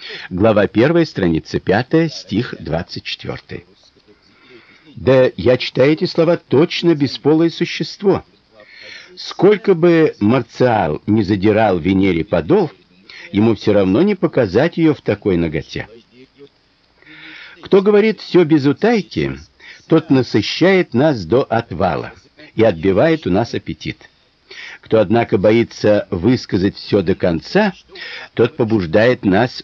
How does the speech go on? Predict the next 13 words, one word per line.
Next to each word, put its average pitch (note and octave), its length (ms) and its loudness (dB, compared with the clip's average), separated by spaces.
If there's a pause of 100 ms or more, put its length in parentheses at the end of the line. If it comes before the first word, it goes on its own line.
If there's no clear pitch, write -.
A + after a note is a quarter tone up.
присочинять A#2 920 -2
то, A#2 180 2
чего F#2+ 460 0 (140)
и A#2 100 2
не C#2 220 -2
было. A#1+ 300 -10 (1400)
В - 60 -20
скромности G3+ 580 0
этого E3+ 500 2
рода D#3+ 300 4
таится D3+ 440 -2
подвох, A#2+ 680 -4 (760)
и A2 340 2